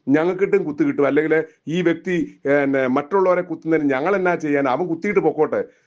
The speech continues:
നമ്മൾ ഇടപെട്ട് കഴിഞ്ഞാൽ ഇനി വലിയ പ്രശ്നങ്ങൾ ഉണ്ടാക്കണ്ട" എന്ന് പറഞ്ഞുകൊണ്ട് കൊലപാതകത്തിന്, ഏ, സാക്ഷ്യം വഹിച്ച് കൂട്ടു നിൽക്കുന്ന ആൾക്കാരെ പോലായിപ്പോയി ഈ ഒരു പരിപാടി. കൊലപാതകം കണ്ടുകൊണ്ട് അതിന് കൂട്ടു നിൽക്കുന്നവരും കൊലപാതകം ചെയ്യുന്ന അതേ തെറ്റിന്,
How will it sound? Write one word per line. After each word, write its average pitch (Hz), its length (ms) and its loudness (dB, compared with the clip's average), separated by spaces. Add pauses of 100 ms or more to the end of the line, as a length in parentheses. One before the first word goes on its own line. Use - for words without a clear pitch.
(120)
നമ്മൾ 180 240 2
ഇടപെട്ട് 190 300 0
കഴിഞ്ഞാൽ 175 160 2
ഇനി 170 160 2
വലിയ 170 300 0
പ്രശ്നങ്ങൾ 180 360 -2
ഉണ്ടാക്കണ്ട" 160 440 -2 (480)
എന്ന് 240 360 0 (120)
പറഞ്ഞുകൊണ്ട് 165 600 0
കൊലപാതകത്തിന്, 180 1000 0 (560)
ഏ, 135 160 2
സാക്ഷ്യം 190 500 -4
വഹിച്ച് 156 300 -2
കൂട്ടു 202 420 -2
നിൽക്കുന്ന 180 380 0
ആൾക്കാരെ 165 460 -2
പോലായിപ്പോയി 135 680 0
ഈ 156 160 0
ഒരു 147 100 2
പരിപാടി. 117 480 0 (1000)
കൊലപാതകം 175 640 0 (300)
കണ്ടുകൊണ്ട് 185 420 0
അതിന് 175 140 2
കൂട്ടു 170 260 2
നിൽക്കുന്നവരും 165 580 0
കൊലപാതകം 170 640 0
ചെയ്യുന്ന 170 240 2
അതേ 208 400 4
തെറ്റിന്, 151 420 -6